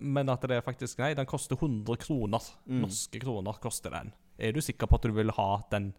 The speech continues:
Speaker 1: den tingen der?
Speaker 2: Mm.
Speaker 1: Eh, for, eh, det, det, tu-, tusen glubblubblubb, det blir fort litt sånn at, «Å, ja, men en glubblubb, det er»,
Speaker 2: Mm.
Speaker 1: Nå fikk jeg lyst til å lage
Speaker 2: Ja,
Speaker 1: spill
Speaker 2: og
Speaker 1: med
Speaker 2: så,
Speaker 1: glubblubb
Speaker 2: og så,
Speaker 1: som valuta.
Speaker 2: og så lurer jo spillet deg til å tro at du kan tjene, tjene det, men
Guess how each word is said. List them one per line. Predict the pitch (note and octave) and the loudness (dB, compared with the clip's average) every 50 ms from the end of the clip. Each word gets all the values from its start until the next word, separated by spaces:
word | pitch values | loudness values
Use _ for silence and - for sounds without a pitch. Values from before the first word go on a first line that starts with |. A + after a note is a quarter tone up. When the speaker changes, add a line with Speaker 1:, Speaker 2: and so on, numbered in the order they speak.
| _ _ _ _ - _ _ _ _ _ - | _ _ _ _ -20 _ _ _ _ _ 0
Speaker 1:
den | A#2+ A2+ G#2+ | 0 0 2
tingen | - A#2 G#2 G2 F#2 | 0 0 0 0 0
der? | E2+ E2+ - - - | -2 -4 -6 -4 0
Speaker 2:
Mm. | D3+ C#3+ A2+ F#2+ | 0 0 0 0
Speaker 1:
Eh, | A#2 A#2 A2 G#2 G2+ | 0 -2 -2 -2 -4
for, | - - A2+ | -2 -2 -2
eh, | G#2+ G#2 G2+ G2+ G2 G2 G2 G2+ G2+ | -2 -2 -2 -2 -4 -4 -6 -6 -6
det, | G2+ G#2+ A2+ G#2 A#2+ A#2+ | -2 -2 -2 -2 -2 -8
det, | - - B2 B2 - | -8 -8 -10 -10 -4
tu-, | - C#3 B2+ - | -2 -2 -2 -2
tusen | - - - C3 A#2+ A#2 - D3 B2+ | -6 -4 -4 -4 -2 0 0 0 2
glubblubblubb, | A2+ B2 C3+ C#3 D3 D3+ C#3+ C3 B2+ G#2+ G#2 G2+ - | 6 6 6 6 6 4 6 6 4 8 10 8 10
det | - A#2+ B2+ B2 A#2 A2+ A2 G#2+ | 10 6 6 6 6 4 2 2
blir | A2+ A#2 A2+ | 2 0 0
fort | - - A#2+ - - | 0 -2 -2 0 0
litt | A#2+ A2 | -2 -2
sånn | A#2+ A2+ A#2 | 0 -2 0
at, | A2+ | 0
«Å, | A#2+ D3+ C4 F4 D4+ | 0 0 0 0 -2
ja, | A#3+ A#3 | -4 -4
men | A#3+ A#3+ F#3+ | -4 -2 -2
en | E3+ D#3+ | -2 0
glubblubb, | C3+ E3 A3 B3+ B3 A3 F#3 D3+ B2+ A2+ A2+ | 0 0 2 2 2 4 4 4 4 4 2
det | A#2+ D3+ A3 | 2 2 2
er», | G3 D3+ C#3 A#2+ G#2+ G2 G2+ G2 G2+ - - - - - - - - - - - - - - | 2 0 2 2 2 2 2 0 -2 -4 -8 -14 -20 -20 -20 -20 -20 -20 -20 -20 -20 -10 -4
Speaker 2:
Mm. | D3+ D#3 D3+ B2 A2 B2 - - - - - - - - _ | -2 0 2 2 0 -2 -6 -12 -18 -18 -20 -20 -20 -16 _
Speaker 1:
Nå | - G#2+ | -10 -2
fikk | - - - | -2 -2 -2
jeg | C3+ A#2+ | -2 -6
lyst | - - | -2 -2
til | C3+ | 0
å | B2+ B2 | 2 2
lage | G#2 F#2+ G2+ | 2 2 0
Speaker 2:
Ja, | G#2 A2 - - - - D3 D#3 | -2 -2 -2 -8 -8 -4 0 4
Speaker 1:
spill | A2 G#2 A2 G#2+ - | 6 6 6 6 6
Speaker 2:
og | - | 4
Speaker 1:
med | - G#2+ | 4 4
Speaker 2:
så, | - - | 6 4
Speaker 1:
glubblubb | A2+ A2 A#2+ B2 B2 B2 A#2+ A#2+ B2 A#2+ G#2+ | 4 2 2 2 0 0 2 4 2 4 4
Speaker 2:
og | - | 4
så, | - - | 4 4
Speaker 1:
som | A#2 G#2 | 4 4
valuta. | A2 G#2 A2+ - - - - | 2 2 2 -2 -2 -4 -4
Speaker 2:
og | - | 0
så | C#3+ E3+ D#3+ | 2 4 6
lurer | D3 C#3 C3+ C3 B2+ B2+ D3+ D3 | 8 8 8 8 8 8 8 6
jo | |
spillet | C3+ - - C#3+ C3 C3+ C#3+ C3 | 6 4 4 6 6 6 8 8
deg | B2 A#2+ | 6 6
til | - A#2+ | 4 -2
å | - | -6
tro | - - C3 C3 B2+ | 0 4 6 6 6
at | - | 6
du | - A#2+ | 4 0
kan | - B2+ - | 0 0 -4
tjene, | - - B2+ A#2 A2+ A#2 A#2 C3+ C#3 B2+ A2+ - - _ _ - | 2 4 6 6 8 8 6 6 4 2 0 -10 -14 _ _ 2
tjene | - C3 B2 B2+ D#3 F#3+ | 4 6 6 8 6 8
det, | E3 C3 G#2+ G#2 - - - - | 8 6 6 6 2 -8 -12 -8
men | - B2 B2 A#2+ A#2 A2+ A2+ | -4 -2 0 2 2 2 0